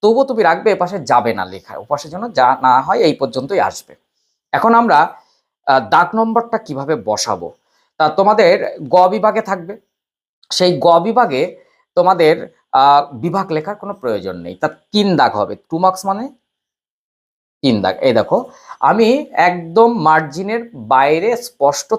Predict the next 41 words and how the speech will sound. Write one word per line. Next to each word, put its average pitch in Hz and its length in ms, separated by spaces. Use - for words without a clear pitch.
তিন 165 220
দিলাম, 123 220
গোল 170 260
করে 175 260
ঘিঞ্জি 139 420
পাকাবে 113 400
না। 117 180
আমি 135 180
বারবার 143 420
করে 165 180
বলছি, 170 300
গোল 147 200
করে 170 220
ঘিঞ্জি 123 380
পাকাবে 120 420
না। 113 220
এবার 226 220
দেখো, 220 200
আমি 190 240
এখানে 226 200
একটা 233 180
প্যারার 165 380
ভাঁজ 123 240
দিয়েছি। 95 360
এই 127 140
দেখো, 98 220
এই 151 120
একটা 147 180
প্যারার 131 320
ভাঁজ 110 220
দিয়েছি, 95 420
এই 156 160
ভাঁজটা 127 380
আমাদের 156 260
খুব - 200
প্রয়োজন। 113 420
তো 208 60
আমি 180 300
একটা 233 220
প্রশ্ন 208 340
লিখছি 233 380